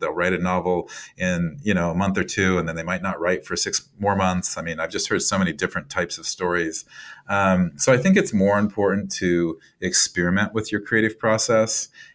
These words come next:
and to try new things, and that writing with abandon is just one tool in your tool case or your toolkit. Uh, so I, you know, I, I tend to write my first drafts with abandon, NaNoWriMo style.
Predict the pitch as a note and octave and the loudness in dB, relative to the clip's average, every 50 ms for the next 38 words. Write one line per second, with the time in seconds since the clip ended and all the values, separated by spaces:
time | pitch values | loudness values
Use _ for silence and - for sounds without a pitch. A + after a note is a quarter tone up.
0 | _ - - F#2 F2+ F2 E2 D#2 - F2+ - - - - F#2 F#2 F#2 G2 G2+ G2+ | _ -6 -4 -2 -2 -2 -2 -4 -4 -6 -6 -4 0 0 2 2 2 2 2 2
1 | G#2 G2+ - - G#2+ G#2 G#2 G#2 G#2+ G#2 A2 A2 G#2+ - - F#2+ F#2 F2 E2 D#2+ | 0 0 0 0 2 2 2 2 2 2 2 0 -2 -4 -4 -4 -4 -2 -2 -2
2 | C#2+ F2 F2+ F#2 G2 F#2+ F#2 E2+ - F#2 D#2 E2 E2+ F2+ F2+ F#2+ F#2 F2 E2 D#2+ | 0 2 2 4 4 2 2 0 -2 -6 -6 -4 -2 -2 0 0 0 -2 -2 -6
3 | E2 F2 F2 - F2 E2 D#2+ E2 F2 F2 F#2 F#2 F#2+ F#2+ - - G#2 F#2+ F#2 F#2+ | -4 -6 -6 -6 -6 -8 -8 -6 -4 -2 0 0 -2 -2 -2 -2 0 0 2 2
4 | G#2 G#2+ A2 G#2+ F2 F#2+ F#2 F2 E2 D#2+ - - - G#2+ A2 A2 - B2+ B2+ C3 | 2 2 2 0 -2 -2 -4 -4 -4 -6 -8 -6 -4 -2 -2 -2 0 0 0 0
5 | C#3 C#3+ C#3 - - - _ - - _ - - D#2+ - - - A2 A2 G#2+ - | 2 0 0 -2 -2 -6 _ -20 -20 _ -12 -12 -12 -10 -6 -2 -2 -2 -2 0
6 | - B2 B2+ C#3 C#3 - - - - - - - - _ _ - F#2 F#2 F2 F2 | 0 0 2 0 0 -4 -10 -18 -20 -20 -20 -20 -20 _ _ -6 -4 -2 -2 0
7 | D#2+ D#2+ D#2+ - C3+ G#2+ G#2 G2 - G#2+ A2+ A#2+ C3 B2+ A2+ A2 G#2 G#2 G2 F#2 | -2 -2 0 2 4 4 4 4 4 4 4 4 6 4 4 4 4 4 2 2
8 | F2+ F2 E2 F2+ F2 F2 _ _ - G2 F#2+ F#2 F#2 - - G#2+ G2+ G#2 G#2+ G#2 | 0 0 -2 -2 -4 -4 _ _ -2 -2 -2 0 0 -2 0 0 2 2 2 2
9 | G#2+ F#2+ F#2+ F#2+ G2+ G2 E2 F#2 F2+ F2 F2 F2 - - - F#2 F#2 - - - | 2 2 2 2 2 0 0 -2 -2 -2 -4 -6 -6 -6 -2 -2 0 0 -2 -4
10 | - - G2 F2+ F#2 G2 A#2 C3+ C#3+ - - - - _ _ _ - - F#2 F#2 | -2 -2 0 2 2 2 0 -2 -2 -4 -6 -6 -8 _ _ _ -10 -4 -4 -2
11 | F2+ - - E2 F2 F2 F2 F2 F2+ F#2 G2+ G#2 G#2+ G#2 G2+ F#2 F#2+ F#2+ F2+ F2+ | -2 -2 -4 -4 -4 -2 -2 -2 -2 0 0 0 0 2 2 2 2 2 2 2
12 | F#2 F#2 F#2+ F#2+ F#2+ - - G#2+ G2 G2+ G2+ G#2 G#2+ G#2+ | 2 2 2 0 0 0 0 0 0 2 0 0 -2 -4